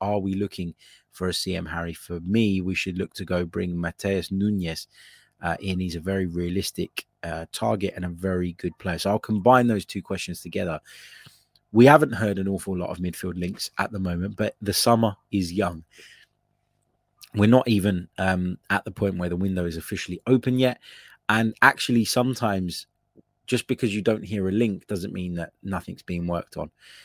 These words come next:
Uh, how many times over the years has a deal come out of nowhere and, uh, caught us all by surprise as Arsenal fans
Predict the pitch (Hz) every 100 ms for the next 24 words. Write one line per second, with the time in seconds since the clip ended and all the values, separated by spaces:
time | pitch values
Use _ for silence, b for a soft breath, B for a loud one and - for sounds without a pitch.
0 | B _ 85 - 120 110 101 - 95 90
1 | 90 82 85 98 90 80 85 80 - 98
2 | 85 - - 92 85 85 92 98 104 87
3 | 85 82 B B B - 87 87 - 85
4 | - - 113 95 - 113 98 87 90 -
5 | 87 - 92 85 90 - 95 92 95 87
6 | - 87 87 82